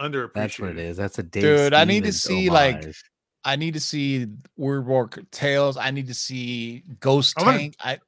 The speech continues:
Speaker 1: gonna
Speaker 3: to see all that weird
Speaker 1: Oh,
Speaker 3: shit.
Speaker 1: Ghost Tank, dude. Yeah, give me some Sergeant Rock. Give me some,
Speaker 3: Yep.
Speaker 1: give me some Jonah Hex.
Speaker 3: And I think James Gunn is the guy to do it because of his,
Speaker 1: Mm-hmm.
Speaker 3: uh, his, his, his,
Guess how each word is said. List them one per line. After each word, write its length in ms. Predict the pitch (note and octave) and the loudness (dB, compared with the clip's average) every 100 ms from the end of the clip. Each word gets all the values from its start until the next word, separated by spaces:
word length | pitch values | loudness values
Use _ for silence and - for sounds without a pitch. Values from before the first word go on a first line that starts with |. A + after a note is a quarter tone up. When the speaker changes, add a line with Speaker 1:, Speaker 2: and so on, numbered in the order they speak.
| _ D#3 | _ -4
Speaker 1:
gonna 100 | D3 | -2
Speaker 3:
to 40 | |
see 140 | C3 E3+ | -4 -4
all 260 | C#3 D3 C3+ | 0 2 2
that 160 | A#2+ | 0
weird 200 | G2+ A2 D3 | -2 -6 -4
Speaker 1:
Oh, 140 | G#2 | -4
Speaker 3:
shit. 120 | F#2+ - | -4 0
Speaker 1:
Ghost 300 | F#3 G3+ - | 0 0 -2
Tank, 340 | G#3+ B3+ C4 | -6 -6 -8
dude. 160 | C4 A#3+ | -10 -4
Yeah, 160 | B3 | -2
give 160 | F3 G#3 | 0 -2
me 60 | |
some 140 | C4+ C4 | -4 -8
Sergeant 360 | - G3+ G3 | -4 -4 -4
Rock. 480 | A#2 C3 D3 B3 - _ _ _ - | -8 -2 0 0 -2 _ _ _ -8
Give 100 | F3+ | -6
me 60 | |
some, 140 | G#3 G#3 | -4 -4
Speaker 3:
Yep. 140 | C3 - _ | -6 -8 _
Speaker 1:
give 120 | E3+ | -8
me 60 | G3 | -6
some 260 | G3+ D#3+ C3+ | -8 -10 -12
Jonah 280 | D3+ C#3+ B2+ | -10 -10 -10
Hex. 460 | - E3+ - - _ _ _ _ _ | -8 -10 -10 -20 _ _ _ _ _
Speaker 3:
And 100 | C#3+ | -2
I 40 | F3+ | -2
think 260 | B3+ C4 | -2 -4
James 200 | A3 A#3 | -2 -2
Gunn 180 | G3 A#3 | -2 -2
is 100 | G#3 | -2
the 40 | G3 | 0
guy 160 | G#3 | 2
to 60 | F#3+ | 2
do 160 | F#3 G3 | 2 -2
it 100 | A2 | -2
because 320 | G#2 A#2+ G#2 | -6 -6 -4
of 240 | B2+ A2 | -4 -4
his, 320 | G#2+ B2 G#2+ A#2 | -4 -4 -4 -8
Speaker 1:
Mm-hmm. 80 | A#2 | -8
Speaker 3:
uh, 200 | A2 A#2+ | -8 -8
his, 240 | A2 - - | -10 -14 -8
his, 240 | B2+ A#2 | -6 -2
his, 220 | C#3+ C3+ | -2 -2